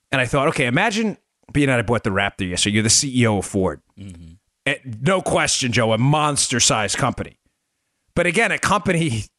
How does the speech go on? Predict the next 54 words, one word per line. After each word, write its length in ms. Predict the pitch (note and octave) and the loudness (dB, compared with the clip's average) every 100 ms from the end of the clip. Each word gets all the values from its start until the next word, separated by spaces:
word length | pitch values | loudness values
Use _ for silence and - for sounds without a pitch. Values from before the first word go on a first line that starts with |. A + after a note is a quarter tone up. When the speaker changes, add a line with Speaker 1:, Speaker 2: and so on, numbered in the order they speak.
| - | -4
Speaker 1:
Joe, 240 | B2 F#3 | 0 2
that 220 | C#3+ C3 - _ | 0 -4 -8 _
pales 760 | C#3+ D#3+ G3+ F3 A2+ F#2+ - - | 2 4 2 2 -2 -4 -6 -2
in 140 | D#3 C#3 | 0 2
size 640 | - E3+ C#3 A2 G2 - - _ _ _ _ _ | 2 2 0 -2 -4 -8 -12 _ _ _ _ _
to 100 | - | -2
the 80 | D3 | 0
size 240 | C3 D#3+ C#3 | 2 2 0
of 60 | |
the 60 | C#3 | 0
United 280 | C3+ C3 A#2 | 2 0 0
States 240 | C3 A2 | -2 0
government. 340 | - G#2 D#2+ - | -2 -2 -6 -6
Speaker 2:
Sure. 220 | A#3 - _ _ _ | -6 -6 _ _ _
Speaker 1:
Pales. 640 | - C4 A#3 G2 - - - _ _ _ _ - | 2 4 2 -2 -4 -4 -4 _ _ _ _ -2
But 120 | G3+ | 0
Ford, 360 | - C#4+ C4 | 2 2 2
one 140 | A3+ A#3 | 2 0
of 60 | |
the 60 | G#3 | 0
biggest 340 | D#3+ C#4 B3+ | 0 2 2
companies 460 | - B3+ C4+ C4 A3+ | 2 0 2 2 4
in 80 | B3+ | 4
the 100 | A#3+ | 4
world. 320 | B3 F#3+ G2 - _ _ _ - | 2 0 -4 -14 _ _ _ -2
One 160 | G#3+ | 0
of 40 | B3+ | 2
the 60 | |
biggest 280 | A3 C#4 A#3+ | 0 0 0
com-, 220 | A#3+ B3 F#3 | 0 0 0
uh, 120 | G#3 G#3+ | 0 0
companies 480 | A#3 B3+ B3 G#3 - - | 0 0 2 0 -4 -2
in, 160 | A3+ A#3 | 0 2
in 140 | A3 | 0
the, 140 | A3+ A#3+ A3 | 0 0 0
in 100 | G#3+ | 2
the 120 | A3 | 2
history 520 | - F#4+ - C#4 A#3+ | 2 0 2 2 2
of 60 | F3 | 2
the 80 | |
world, 320 | D3 C3+ G2 - _ | 0 0 -2 -6 _
the 60 | - | -2
Ford 280 | A3 G#3+ | 0 2
Motor 200 | F#3 F3+ | 2 0
Company. 320 | D3 C3+ - - _ _ _ _ | 0 -4 -6 -12 _ _ _ _
Now, 160 | B3 G3 | 0 2
if 100 | G3+ | 2
you're 140 | F4 | 2
the 100 | F4+ | 4
C 280 | - D#4 C4+ | 4 4 4
E 40 | |
O 120 | C4 | 2
of 80 | G#3 | 2
Ford, 340 | - E3 F#2 | 0 0 0